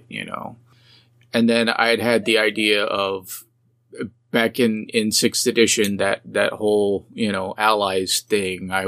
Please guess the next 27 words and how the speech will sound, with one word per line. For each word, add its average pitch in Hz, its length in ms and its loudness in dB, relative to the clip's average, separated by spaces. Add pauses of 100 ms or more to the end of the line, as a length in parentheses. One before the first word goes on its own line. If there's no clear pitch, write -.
(120)
I 107 80 -2
kinda 113 280 0
wanted 104 320 2
to 101 80 -6
do 104 320 0
some 98 320 -2
guard 95 640 2 (400)
to, 95 320 0 (120)
to 98 340 -2
ally 98 400 2
in 101 180 -2
with 95 180 -8
my 98 180 -6
orcs. - 760 -4 (580)
So - 180 -2
I 95 80 0
had 101 160 0
a 98 40 0
little 101 240 -2
bit 101 200 -2
better 98 240 0
shooting, 98 760 -4 (140)
and 101 140 -6
I 98 100 0
bought, 101 400 2 (200)
like, 98 340 -2
the, 92 640 2